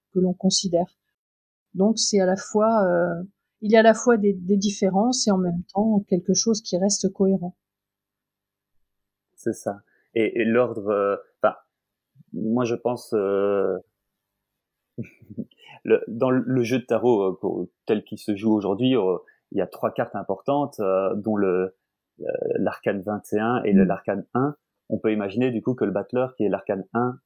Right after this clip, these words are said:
Speaker 2: et le monde, qui est l'arcane vingt et un, rest-, sont, sont toujours restés à cette place-là, euh, ou bien, euh, les règles du tarot tel qu'il est pratiqué aujourd'hui est complètement réinventé, ou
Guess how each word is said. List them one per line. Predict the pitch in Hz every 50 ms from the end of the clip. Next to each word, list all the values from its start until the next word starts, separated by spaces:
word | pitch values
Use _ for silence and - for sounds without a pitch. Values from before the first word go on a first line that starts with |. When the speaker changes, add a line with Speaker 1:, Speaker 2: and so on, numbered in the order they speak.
| _ -
Speaker 2:
et | 104
le | 101 101 98
monde, | 104 110 117 131 131 127 123 -
qui | -
est | 101
l'arcane | 92 95 - - 104 104 95
vingt | 95 90 - -
et |
un, | 113 120 123 127 - - _ -
rest-, | 113 110 104 - 113 - - _ _
sont, | - - 139 131 120 110 - - _ _ _ _ _ _
sont | - - 127
toujours | - - 131 120 135 135 110
restés | 123 117 117 - - 131 127 127
à | 110 104
cette | - - 107 - _
place-là, | 104 101 - - - 127 127 135 131 131 _ _ _ _ _ _ _ _ _ _ _ _ _ -
euh, | 98 101
ou | - 113
bien, | 101 104 110 110 110 110 107
euh, | 98 98 98 98 98 95 -
les | 104 104 101
règles | 107 120 117 113 110 107 101
du | 101 104 98
tarot | - - 107 92 - 117 113 110
tel | - 107 90
qu'il | - - 101
est | 98
pratiqué | - - 95 - _ -
aujourd'hui | 101 90 95 95 98 123 123
est | 104 - _
complètement | - 143 123 - 110 - - - 110 110 107
réinventé, | 98 107 104 98 92 90 92 90 - - - 113 113 113
ou | 110 101 95 92 90 90 90